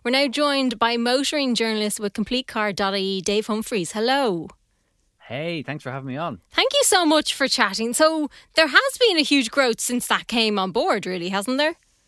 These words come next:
Speaker 2: Oh, there has. I mean, Drive to, i-, it's incredible what Drive to Survive has done for Formula One, and even now for other sports. Like, there are other sports now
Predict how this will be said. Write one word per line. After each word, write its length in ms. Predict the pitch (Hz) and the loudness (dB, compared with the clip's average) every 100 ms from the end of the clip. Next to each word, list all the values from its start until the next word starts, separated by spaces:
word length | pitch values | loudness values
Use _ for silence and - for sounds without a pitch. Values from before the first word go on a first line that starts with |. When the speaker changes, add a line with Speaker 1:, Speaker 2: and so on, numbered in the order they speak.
| _ _ - | _ _ -8
Speaker 2:
Oh, 300 | 110 107 98 | -6 -4 -6
there 160 | 87 | -10
has. 360 | 85 78 76 - | -12 -12 -14 -14
I 100 | 95 | -12
mean, 380 | 98 92 92 95 - _ _ | -10 -10 -10 -14 -18 _ _
Drive 320 | 139 135 151 151 | -8 -2 -2 -4
to, 100 | 147 - | -12 -16
i-, 140 | 139 - | -16 -12
it's 240 | 147 - | -12 -8
incredible 1000 | 151 123 - - 110 110 110 92 90 90 | -8 -8 -10 -12 -6 -6 -6 -10 -14 -16
what 340 | 104 92 92 - | -12 -6 -6 -6
Drive 300 | - 95 90 | -12 -12 -12
to 100 | - | -16
Survive 420 | - - 87 85 | -20 -16 -14 -14
has 160 | 85 85 | -18 -18
done 400 | - 85 85 82 - _ _ _ | -14 -12 -12 -16 -20 _ _ _
for 100 | - | -20
Formula 400 | - 98 85 80 | -16 -14 -14 -14
One, 340 | 85 87 87 87 | -14 -12 -14 -12
and 180 | 107 113 | -8 -8
even 240 | 170 170 | -8 -8
now 160 | 147 131 | -8 -8
for 180 | - 98 | -8 -8
other 160 | 123 | -8
sports. 460 | 127 - 95 95 - | -10 -12 -10 -10 -10
Like, 140 | 98 | -10
there 140 | 113 104 | -8 -10
are 120 | 131 | -10
other 140 | 127 | -12
sports 480 | - - 107 107 - | -10 -8 -8 -10 -12
now 340 | 107 104 104 | -8 -6 -6